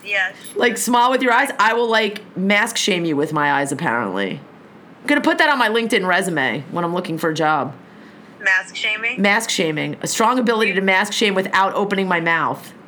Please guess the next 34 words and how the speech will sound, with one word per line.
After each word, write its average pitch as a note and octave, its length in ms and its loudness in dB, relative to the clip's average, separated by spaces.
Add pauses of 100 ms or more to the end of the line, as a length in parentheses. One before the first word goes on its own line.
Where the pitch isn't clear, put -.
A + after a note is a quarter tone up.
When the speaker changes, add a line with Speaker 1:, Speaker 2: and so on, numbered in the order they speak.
(200)
Speaker 1:
<laughs> - 60 -4 (1040)
Speaker 2:
It's - 140 -4
all E3+ 60 2
right. C#3 340 0 (580)
It's - 100 -12
why C#4 200 4
we D#4+ 120 0
jam. A3+ 680 2
It's - 100 -16
why G3+ 300 2
we B3 120 -2
jam. G3+ 360 2
It's G3+ 140 -4
why G#3 140 2
we G#3+ 100 -2
garden G3+ 400 2
in A3 100 0
the G#3+ 80 -2
crate. F3 540 -2 (340)
It's - 140 -14
why F3+ 180 2
we B3+ 100 0
run. F3+ 560 0 (1120)
Speaker 1:
Yeah. F3 380 0
Speaker 2:
It's F3+ 120 -6
why F3+ 200 2
we G3 100 0
paint G3+ 420 0
and G#3+ 80 -2
draw F3+ 300 0
and F#3 100 -2
make G3 200 -2
coffee F3+ 600 0
and D#3 320 -4